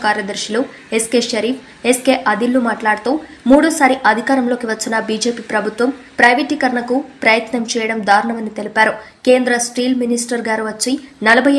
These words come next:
ఐదు రోజుల్లోపు పరిష్కారం చేస్తామని హామీ ఇచ్చారని తెలిపారు. ఈ రోజుటికి మూడు నెలలు కావస్తున్నా పట్టించుకోకపోవడం దారుణమని తెలిపారు. ఎంతో మంది రైతుల త్యాగం, ముప్పై రెండు మంది ప్రాణాల త్యాగమన్నారు.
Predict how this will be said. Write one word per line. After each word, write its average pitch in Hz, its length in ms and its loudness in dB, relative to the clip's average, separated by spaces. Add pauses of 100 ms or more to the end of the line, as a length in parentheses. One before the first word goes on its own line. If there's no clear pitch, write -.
ఐదు 240 120 2
రోజుల్లోపు 233 540 -2
పరిష్కారం 220 640 -4
చేస్తామని 220 420 -6 (120)
హామీ 208 200 -4
ఇచ్చారని 214 540 -6
తెలిపారు. 214 360 -2 (380)
ఈ 233 100 -4
రోజుటికి 240 520 -2 (240)
మూడు 262 240 4
నెలలు 254 360 0 (100)
కావస్తున్నా 220 500 -2 (100)
పట్టించుకోకపోవడం 220 1000 -6
దారుణమని 214 520 -2
తెలిపారు. 208 340 -2 (420)
ఎంతో 302 200 0
మంది 277 220 2
రైతుల 220 380 -4 (100)
త్యాగం, 214 300 0 (320)
ముప్పై 277 260 4
రెండు 269 300 6
మంది 254 160 0 (100)
ప్రాణాల 247 380 -2 (100)
త్యాగమన్నారు. 208 560 -4